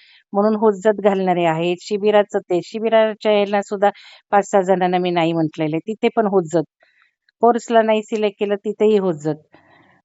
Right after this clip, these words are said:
या सगळ्या गोष्टी आपण सोडून दिल्या पाहिजेत असं मला वाटतं, की आपण समजून घेतल्या पाहिजेत. आपली समजून घेण्याची पात्रता आपण आधी वाढवली पाहिजे, तर ते मूलाधार स्ट्रॉंग होणार आहे.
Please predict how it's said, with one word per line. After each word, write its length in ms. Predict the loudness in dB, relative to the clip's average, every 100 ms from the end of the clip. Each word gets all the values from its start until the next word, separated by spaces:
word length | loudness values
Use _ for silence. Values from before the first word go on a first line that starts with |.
| _ 2
या 160 | 4
सगळ्या 320 | 4 2 2 0
गोष्टी 300 | -2 0 -2
आपण 220 | -2 -4
सोडून 420 | 0 0 2 0
दिल्या 260 | 0 2 2
पाहिजेत 360 | 0 -4 -4
असं 240 | -6 -4 -4
मला 220 | 0 -2
वाटतं, 300 | -4 -6 -14 -14 _ _ _ -2
की 60 | 2
आपण 340 | 4 2 -4
समजून 520 | -2 -2 -2 -2 0
घेतल्या 380 | 2 0 2 0
पाहिजेत. 360 | 0 -4 -4 -2
आपली 640 | -2 0 -2 -2 -2 -4 -6 0
समजून 440 | 0 0 0 -2
घेण्याची 560 | 0 0 0 -2 -2 -6
पात्रता 600 | -2 -2 0 -2 0 2
आपण 340 | 2 2 0 0
आधी 280 | 0 -2 -4 -14 -20 _
वाढवली 500 | 2 2 2 -2 -2
पाहिजे, 360 | 0 0 0 -4 -4 -4
तर 100 | -2
ते 180 | 0
मूलाधार 480 | 0 2 2 2 -2
स्ट्रॉंग 340 | -4 0 0 2
होणार 240 | -2
आहे. 80 | -4